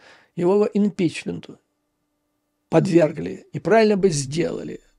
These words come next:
правильно бы сделали, потому что результатом этого, этой аманской операции стал гос-, антиконституционный переворот,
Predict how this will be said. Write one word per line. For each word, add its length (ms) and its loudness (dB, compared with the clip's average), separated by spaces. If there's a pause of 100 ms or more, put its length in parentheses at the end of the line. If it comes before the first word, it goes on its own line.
(260)
правильно 400 4
бы 120 0
сделали, 520 -8
потому 400 -10
что 180 -8
результатом 680 4 (380)
этого, 440 2 (1200)
этой 260 6
аманской 520 0
операции 800 -2
стал 500 -2 (1120)
гос-, 320 0 (320)
антиконституционный 1200 2
переворот, 640 4